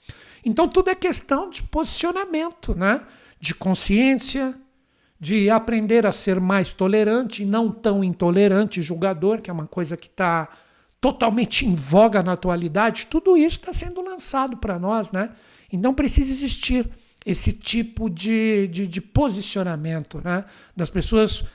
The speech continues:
aprenderem a querer menos e aprender a fazer mais. Quer ver a última dica em relação a isso?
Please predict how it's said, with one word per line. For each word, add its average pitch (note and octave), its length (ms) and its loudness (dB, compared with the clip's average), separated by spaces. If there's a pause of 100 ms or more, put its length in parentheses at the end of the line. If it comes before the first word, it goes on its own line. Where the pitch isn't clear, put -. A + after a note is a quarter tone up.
(160)
aprenderem A#3+ 800 0
a A#3 100 -2
querer A#3 640 4
menos G#3+ 600 2
e G#3+ 80 -2
aprender A3 520 0
a G#3 80 0
fazer E3 380 -6
mais. D#3+ 240 -8
Quer G3 120 -6
ver A#3 160 -2
a C4 60 0
última A3+ 380 -2
dica G#3+ 320 -10
em G3 60 -4
relação F#3+ 440 -6
a F#3 60 -6
isso? A#3+ 320 -8